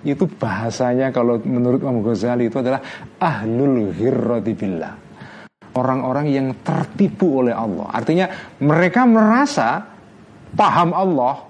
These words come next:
ngerti sejatinya firman Allah itu maknanya seperti apa di Quran dan hadis ini itu maknanya apa. Mereka merasa paham, tertipu oleh Allah itu.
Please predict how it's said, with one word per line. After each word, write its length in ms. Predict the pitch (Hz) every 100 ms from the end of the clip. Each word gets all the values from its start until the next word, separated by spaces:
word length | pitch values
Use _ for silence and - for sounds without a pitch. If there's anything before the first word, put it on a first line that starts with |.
| -
ngerti 720 | 143 196 165 - 220 190 147 - - - - -
sejatinya 960 | - - 160 143 131 160 156 160 151 - - - - - - - - - - -
firman 400 | - 196 170 165
Allah 400 | 160 156 160 165
itu 80 | 156
maknanya 480 | 185 165 110 165 160
seperti 400 | 156 - - 143
apa 240 | 143 156
di 160 | 151 127
Quran 400 | 135 127 139 147
dan 320 | 131 120 117
hadis 480 | - 139 135 135 120
ini 320 | 151 147 151
itu 160 | 147 156
maknanya 400 | 135 139 147 139
apa. 160 | -
Mereka 320 | 113 156 185 208
merasa 400 | 170 165 160 156
paham, 400 | 185 214 214 - - - - - - - -
tertipu 640 | - 156 - 190 202 185
oleh 80 | 165
Allah 400 | 139 143 104 87
itu. 180 | 85